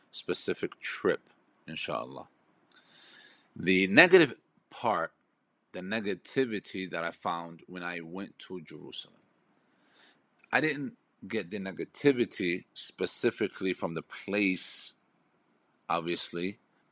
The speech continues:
'cause the place can't give you that negative vibe. Actually, it gives you a very beautiful, positive vibe.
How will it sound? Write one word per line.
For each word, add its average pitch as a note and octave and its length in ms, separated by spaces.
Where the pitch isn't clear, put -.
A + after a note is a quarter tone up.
'cause F2+ 160
the E2 80
place F#2 360
can't - 300
give F#2+ 220
you F2 260
that D#2+ 220
negative E2 520
vibe. D#2+ 440
Actually, D2+ 360
it E2+ 100
gives E2+ 220
you E2 100
a D#2 40
very E2+ 340
beautiful, D#2 520
positive D#2+ 540
vibe. D#2+ 380